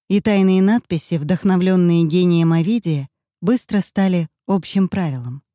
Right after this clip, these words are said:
Пальцы Кейт порхали по клавиатуре, когда она описывала незабудки и Анютины глазки. Цитировала «Мадам Парсонс»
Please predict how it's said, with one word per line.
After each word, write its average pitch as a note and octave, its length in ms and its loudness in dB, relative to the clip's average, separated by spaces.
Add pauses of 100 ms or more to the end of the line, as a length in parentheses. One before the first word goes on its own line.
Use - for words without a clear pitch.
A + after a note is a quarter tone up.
(760)
Пальцы F3+ 360 -2
Кейт G#3 360 -2
порхали F#3+ 480 -2
по D#3 120 -8
клавиатуре, E3+ 640 -2
когда E3 400 -2
она E3+ 220 2
описывала F3 500 -2
незабудки F3 920 -2
и E3+ 80 -6
Анютины F#3 540 2
глазки. E3+ 500 -6 (600)
Цитировала G3 720 0 (100)
«Мадам F#3 400 0
Парсонс» G#3+ 680 -4